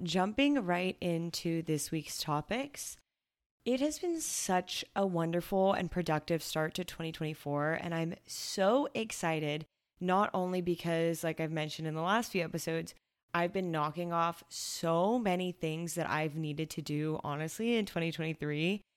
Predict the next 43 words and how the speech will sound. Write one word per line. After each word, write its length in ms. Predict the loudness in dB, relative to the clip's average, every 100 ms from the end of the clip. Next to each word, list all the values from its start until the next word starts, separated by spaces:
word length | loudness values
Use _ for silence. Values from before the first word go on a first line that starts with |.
| _ _
and 220 | -2 0 0
I'm 180 | -2
knocking 400 | 2 2 2 0
them 160 | 0 2
off 280 | 2 0 0
the 120 | -2
list 420 | 0 0 -2 -4
at 120 | -6
the 40 | -2
beginning 400 | -2 0 0 0
of 60 |
twenty 220 | -2 -4 -4
twenty-four, 520 | -4 -4 -4 -6 -4
like, 240 | -4 -6 -10
so 560 | -6 0 6 6 6
many 200 | 2 0
things 300 | 0 -2 -2
on 140 | -2 -2
my 120 | -4
list. 460 | -2 -4 -6 -10 -16 -20 -10
So 160 | -2
I'm 140 | 0 0
very 380 | 2 2 4 2
excited 440 | 0 0 0 0
about 320 | 0 0 0
that, 340 | 2 2 0 -6 -14 _ _
but 140 | 2
also 380 | 4 2 4 0
to 160 | 0 0
know 340 | 2 4 4
that 180 | 4 2
I 160 | 2 0
will 160 | 0
be 320 | 0 0 0 -2 _ _ _
keeping 460 | -2 2 2 0
up 340 | 2 2 2 0
this 340 | 0 0 -2 -4
motivation 880 | -2 0 2 2 2 2 2 2
and 240 | 0 -2 -4
consistency 760 | -6 -4 -4 -2 -4 -4 -4
throughout 440 | -2 2 4 4 2
the 80 |
year. 480 | 0 2 4 6 4